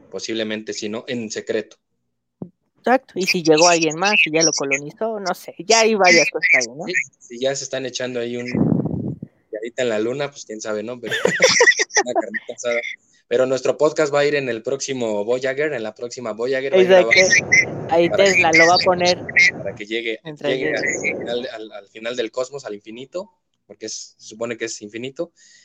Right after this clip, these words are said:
Speaker 1: y nos van a transmitir. Que, por ejemplo, por, por, por mencionar, estas, estos satélites ya salieron del, del sistema solar, ya van más allá. Y en algún momento van a dejar de transmitir información, pero alguien las va a encontrar y va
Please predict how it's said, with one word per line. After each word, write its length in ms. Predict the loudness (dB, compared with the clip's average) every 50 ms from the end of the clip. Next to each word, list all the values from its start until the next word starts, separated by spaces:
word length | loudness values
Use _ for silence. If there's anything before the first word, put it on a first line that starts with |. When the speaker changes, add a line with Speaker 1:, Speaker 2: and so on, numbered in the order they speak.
| _ _ _
Speaker 1:
y 80 | -8
nos 100 | -6 -4
van 160 | -4 -4 -4
a 60 | -4 -4
transmitir. 500 | -4 -6 -8 -8 -12 -10 -10 -10 -10 -10 _ _ _ _
Que, 160 | _ -2 -2 2
por 160 | 2 0 0
ejemplo, 320 | 0 -4 -10 -12 -14 -6
por, 180 | -6 -6 -6 -4
por, 300 | -4 -2 -2 -2 -2 -4
por 160 | -4 -6 -6
mencionar, 360 | -6 -8 -8 -6 -6 -4 -4
estas, 440 | -4 -2 -2 -2 -2 -2 -6 -10 -12
estos 300 | -12 -14 -12 -12 -10 -8
satélites 540 | -8 -8 -6 -6 -6 -6 -6 -6 -8 -6 -2
ya 340 | -2 -2 -2 -2 -6 -8 _ _ _ _ -14
salieron 480 | -8 -6 -4 -2 0 0 -2 -2 -4
del, 400 | -6 -8 -8 -8 -12 -16 -18 _ _ _ _
del 140 | _ -10 -10
sistema 400 | -8 -10 -10 -6 -6 -4 -4 -4
solar, 380 | -4 -6 -6 -4 -4 -4 -4 -8 -16 _ _ _ _ _ _ _ _ _ _
ya 80 | -4 -2
van 160 | -2 -2 -2
más 220 | -4 -6 -8 -6 -6
allá. 340 | -4 -4 -4 -4 -4 -8 _ _ _ _ _
Y 80 | _ -6
en 60 | -4
algún 180 | -4 -4 -2 -2
momento 300 | -2 -2 -4 -4 -2 -2
van 100 | -2 0
a 60 | -2
dejar 180 | -2 -4 -4 -4
de 40 | -4
transmitir 400 | -4 -4 -6 -6 -8 -8 -8 -8
información, 580 | -8 -8 -8 -8 -8 -8 -8 -6 -6 -6 -6 -4
pero 140 | -4 -4
alguien 180 | -4 -4 -4 -6
las 140 | -8 -6 -4
va 60 | -4
a 40 | -4
encontrar 420 | -4 -4 -8 -6 -4 -2 -2 -2 -2
y 60 | -4
va 260 | -4 -6 -6 -6 -10